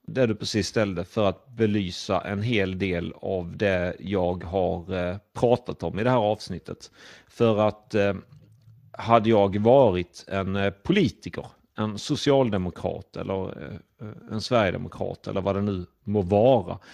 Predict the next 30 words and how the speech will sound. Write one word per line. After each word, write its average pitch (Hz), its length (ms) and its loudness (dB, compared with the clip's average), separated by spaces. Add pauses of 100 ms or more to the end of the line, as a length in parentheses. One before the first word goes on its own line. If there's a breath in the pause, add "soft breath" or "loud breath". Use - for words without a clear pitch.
(280 loud breath)
så - 160 -6
hade 95 640 0
jag 98 380 -2
såklart 95 400 -6
sagt: - 380 -4
"Ja, 101 560 6 (120)
det 107 100 0
kommer 101 260 -2
att 90 60 -6
bli 95 80 -2
guld 90 380 -4
och 95 160 -10
gröna 95 300 -2
skogar 92 420 -6
med 95 120 -6
oss - 180 -12
vid 95 80 -6
makten." 117 420 -8 (680)
Det 135 260 4
riktiga 131 320 2
svaret 139 360 2
är 147 60 -2
faktiskt 123 340 -6
nej. - 400 -6 (840)
Det 117 100 -2
kommer 107 340 0
inte 156 180 -12
bli 107 220 -4
så. - 240 -12 (520 loud breath)
Alltså, - 260 -4